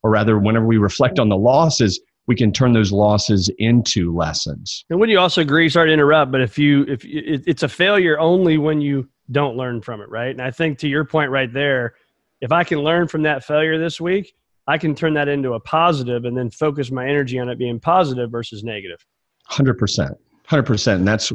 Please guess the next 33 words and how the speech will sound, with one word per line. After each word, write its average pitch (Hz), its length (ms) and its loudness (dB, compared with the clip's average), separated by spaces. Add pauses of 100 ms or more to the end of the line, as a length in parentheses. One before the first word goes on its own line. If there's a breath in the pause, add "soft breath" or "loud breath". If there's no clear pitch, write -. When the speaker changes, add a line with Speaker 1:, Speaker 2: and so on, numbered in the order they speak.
Speaker 1:
that's 120 220 2
why 120 160 4
the 110 100 4
reflection, 107 840 0
the 90 60 -4
journaling 104 760 -2
is - 320 -6 (120)
so 101 260 0
important, 95 520 0 (260 loud breath)
is 107 80 2
because 101 240 0
it 101 60 2
allows 110 420 2
us 101 220 0
to, 98 180 0
to 104 280 0
identify 107 640 0
those 90 220 -2
losses, 95 600 0 (300)
reflect 117 420 0
upon 104 280 0
them, 95 180 0
and 90 120 -2
turn 101 220 0
them 92 100 2
into 92 200 0
lessons. - 680 -6
Speaker 2:
Yep, 110 220 -12 (180)
yep. 107 220 -14 (140)
Speaker 1:
Yep. - 260 0 (340 loud breath)
Step - 300 -2
three, 170 480 6
s-, - 160 -6